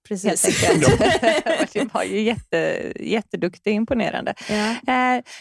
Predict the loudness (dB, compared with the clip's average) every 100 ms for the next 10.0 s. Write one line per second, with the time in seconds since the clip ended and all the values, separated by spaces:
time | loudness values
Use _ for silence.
0 | 0 2 4 4 4 2 2 2 2 -2
1 | -6 -4 -4 -4 -2 0 2 0 0 -2
2 | -4 -2 0 0 -2 -4 _ -6 -2 0
3 | 0 -2 -6 -6 -10 -8 -4 -4 -4 -6
4 | -10 -12 -12 -8 -6 -4 -6 -6 -4 -4
5 | -4 -4 -2 -2 -2 -4 -4 -6 -6 -4
6 | -4 -4 -6 -4 -6 -4 -2 0 -2 0
7 | 0 -2 0 -2 -2 -8 -8 -8 -4 -2
8 | 0 0 0 0 0 0 -2 -10 -18 -4
9 | -2 -2 -4 -4 -2 -4 -6 -6 -6